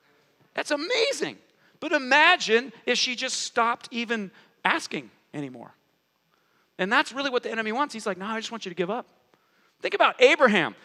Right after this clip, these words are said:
Abraham's the father of faith, and he is, like, a hundred years old when he had Isaac. Imagine if he just gave up.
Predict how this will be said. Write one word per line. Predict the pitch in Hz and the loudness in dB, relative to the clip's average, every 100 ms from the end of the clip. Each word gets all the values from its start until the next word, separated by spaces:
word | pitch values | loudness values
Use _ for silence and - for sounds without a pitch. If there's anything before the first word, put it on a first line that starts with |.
| - | 0
Abraham's | 311 359 320 285 | 2 6 4 4
the | 247 | -2
father | - 277 285 262 | 2 4 6 4
of | 226 | 2
faith, | - 285 247 - - - | 6 6 4 -4 -14 -2
and | 240 | 0
he | 240 285 | 2 2
is, | 262 | 4
like, | 262 | 2
a | 247 | 2
hundred | 196 - 302 370 370 | -2 2 4 4 2
years | 349 311 | 0 4
old | 320 285 269 226 - - | 6 6 4 0 -20 -10
when | - 269 | -2 2
he | 285 | 2
had | 240 294 277 269 - _ _ _ _ _ _ _ _ _ _ _ _ _ _ _ | 4 6 4 2 -10 _ _ _ _ _ _ _ _ _ _ _ _ _ _ _
Isaac. | - 381 170 - _ _ _ _ _ _ _ _ _ _ _ _ _ _ _ _ _ _ _ _ _ _ _ _ _ _ - | -4 -4 -8 -20 _ _ _ _ _ _ _ _ _ _ _ _ _ _ _ _ _ _ _ _ _ _ _ _ _ _ -6
Imagine | 233 285 285 | -4 -2 -4
if | 247 | -6
he | |
just | 240 208 | -10 -4
gave | 226 226 | -2 0
up. | 285 | -4